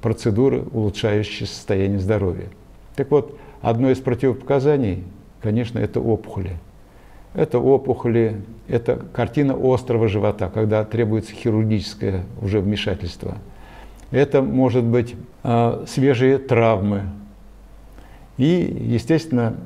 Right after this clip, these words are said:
неадекватные состояния человека. Это алкогольное состояние или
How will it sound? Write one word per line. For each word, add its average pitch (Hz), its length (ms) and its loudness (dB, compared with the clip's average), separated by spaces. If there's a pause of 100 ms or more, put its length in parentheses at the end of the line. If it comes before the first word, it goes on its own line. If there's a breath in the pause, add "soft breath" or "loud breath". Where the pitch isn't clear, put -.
неадекватные 123 880 2 (120)
состояния 104 680 0
человека. 95 560 -2
Это 113 500 0 (220)
алкогольное 113 800 0 (180)
состояние 104 680 0
или 107 300 0